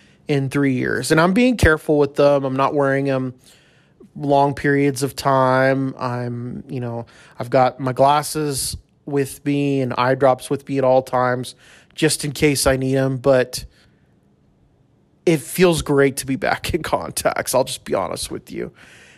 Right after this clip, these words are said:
And I bring up that story because our timing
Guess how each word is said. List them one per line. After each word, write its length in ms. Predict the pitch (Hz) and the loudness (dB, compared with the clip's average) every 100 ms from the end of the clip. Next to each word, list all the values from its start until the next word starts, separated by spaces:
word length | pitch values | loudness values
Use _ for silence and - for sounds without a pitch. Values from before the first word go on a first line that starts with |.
| _ | _
And 500 | 151 143 139 139 139 - _ _ - | 0 2 2 0 -4 -12 _ _ -2
I 80 | 165 | 0
bring 300 | 147 226 247 | 4 2 2
up 140 | 247 | 0
that 180 | 175 151 | 0 -2
story 400 | - 156 156 147 | -4 0 2 0
because 840 | 139 139 147 139 135 120 - - - _ _ _ _ _ _ _ _ _ _ _ _ _ _ _ _ _ _ _ _ _ _ _ | -4 -6 -2 0 0 -4 -12 -14 -18 _ _ _ _ _ _ _ _ _ _ _ _ _ _ _ _ _ _ _ _ _ _ _
our 260 | 156 156 202 | 2 2 2
timing 880 | - - 160 165 175 185 190 185 | -2 -2 2 2 0 0 -2 -4